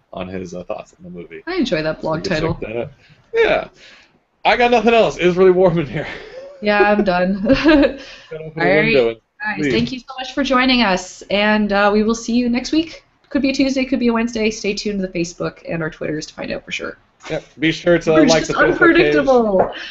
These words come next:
Speaker 1: Be sure to like the Shanahanigans Facebook page, as well as, if you're watching this on Google Plus, add it to your circle. I don't know, do something like that, and that way I can keep track of you guys. Add you to the, uh,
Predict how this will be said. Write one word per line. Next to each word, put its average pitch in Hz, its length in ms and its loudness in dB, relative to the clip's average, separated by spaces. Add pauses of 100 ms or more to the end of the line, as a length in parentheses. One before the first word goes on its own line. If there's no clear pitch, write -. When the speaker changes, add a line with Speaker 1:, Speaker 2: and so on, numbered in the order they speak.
(180)
Speaker 1:
Be 135 80 -6
sure 190 160 -8
to 165 80 2
like 160 260 2
the 156 60 -4
Shanahanigans 147 760 -4
Facebook 160 460 -2
page, 139 460 2
as 113 180 -8
well 120 240 -2
as, 113 460 -2
if 113 120 -6
you're 113 120 -8
watching 123 320 -4
this 113 100 -12
on 107 60 -8
Google 107 220 -4
Plus, 107 420 -8 (640)
add 120 200 -2
it 120 160 -10
to - 140 -12
your 107 80 -6
circle. - 540 -8
I 131 100 -4
don't 95 200 -8
know, 90 300 -10
do 107 140 -14
something 90 300 -12
like 92 180 -14
that, 92 200 -8
and 117 60 -4
that 139 160 2
way 135 120 6
I 120 60 4
can 107 100 -16
keep 135 160 -4
track 123 160 0
of 110 60 -8
you 113 120 -2
guys. 107 240 2
Add 110 240 -2
you 113 80 -4
to 110 240 -8
the, 104 280 -6
uh, 95 200 -8